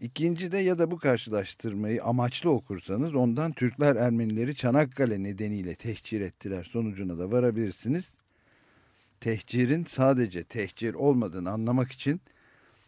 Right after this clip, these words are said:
yalnızca Talat Paşa'nın itinayla tuttuğu çeteliği okumak yeterli.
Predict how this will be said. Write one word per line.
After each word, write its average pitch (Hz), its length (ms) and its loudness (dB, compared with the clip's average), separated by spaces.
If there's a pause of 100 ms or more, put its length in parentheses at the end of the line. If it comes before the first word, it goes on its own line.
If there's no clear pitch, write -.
(140)
yalnızca 117 640 2
Talat 127 420 0
Paşa'nın 98 400 -4
itinayla 117 640 2
tuttuğu 101 420 -8
çeteliği 107 500 -2
okumak 98 440 -6
yeterli. 113 600 -2